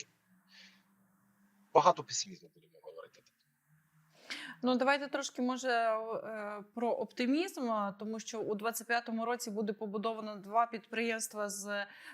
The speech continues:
Speaker 2: перероблювання борошна. Зокрема, на заході України виготовлятимуть борошна, у Полтавській області —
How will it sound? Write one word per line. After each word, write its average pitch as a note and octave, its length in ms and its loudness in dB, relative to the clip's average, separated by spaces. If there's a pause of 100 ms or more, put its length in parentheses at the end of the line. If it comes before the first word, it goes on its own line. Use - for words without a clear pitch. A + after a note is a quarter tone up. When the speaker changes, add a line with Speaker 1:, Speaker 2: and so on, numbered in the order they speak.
(100)
Speaker 2:
перероблювання G#3+ 800 4
борошна. B3+ 520 2
Зокрема, A3 560 -2
на G#3+ 120 -8
заході A3+ 340 0
України G#3 400 -4
виготовлятимуть A#3+ 800 2
борошна, G#3+ 400 -2
у G3+ 60 -6
Полтавській A#3 560 0
області — A3 600 -2